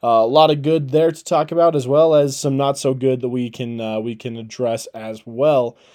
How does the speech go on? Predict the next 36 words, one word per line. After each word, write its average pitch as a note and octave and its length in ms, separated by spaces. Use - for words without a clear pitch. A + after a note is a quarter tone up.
in A#2+ 180
that A2 240
game. A#2+ 300
So B2+ 340
let's D#3+ 220
go F3 180
ahead D#3+ 260
and E3+ 120
get D#3 180
kicked D#3 300
off D3+ 280
here. E3+ 300
I C#3+ 200
wanna G#3 200
start F3 200
off D3 140
by C3+ 120
talking C3+ 200
about B2+ 320
Utah C#3+ 260
State C#3+ 180
basketball. A#2+ 640
And B2 360
with D#3 180
that D3 160
basketball C3+ 640
team, C#3 360
we B2+ 180
have A#2+ 360
a A2+ 140
game C3+ 340
to A#2+ 280
kinda A2+ 220
look A2+ 220
back G3 300
at, F#3 240